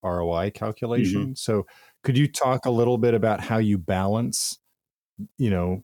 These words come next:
Speaker 1: here is the, these are the efforts where I need to m-, measure and report direct results, and where here's the space that I have for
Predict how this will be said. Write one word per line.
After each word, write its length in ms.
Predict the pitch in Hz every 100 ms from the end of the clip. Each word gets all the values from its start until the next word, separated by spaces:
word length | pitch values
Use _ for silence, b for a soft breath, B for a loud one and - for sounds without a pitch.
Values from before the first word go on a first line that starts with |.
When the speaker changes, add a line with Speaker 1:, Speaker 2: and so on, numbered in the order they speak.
| _
Speaker 1:
here 480 | - 110 107 107 104 -
is 360 | 95 - - _ _
the, 320 | 87 92 104 101
these 260 | 104 98
are 60 | 101
the 140 | 101
efforts 340 | 101 - 101 -
where 160 | 98
I 100 | 90
need 220 | 90 90 -
to 720 | 90 85 85 87 98 107 113
m-, 120 | 127 -
measure 400 | 110 98 92 101
and 80 | 90
report 320 | 90 107 92
direct 280 | - 90 -
results, 440 | 95 170 180 -
and 240 | 123 104 104
where 140 | 104
here's 360 | 92 113 107 -
the 160 | 90
space 440 | 90 - 95 92 -
that 140 | 90
I 80 | 85
have 240 | 90 85
for 380 | - 82 82 80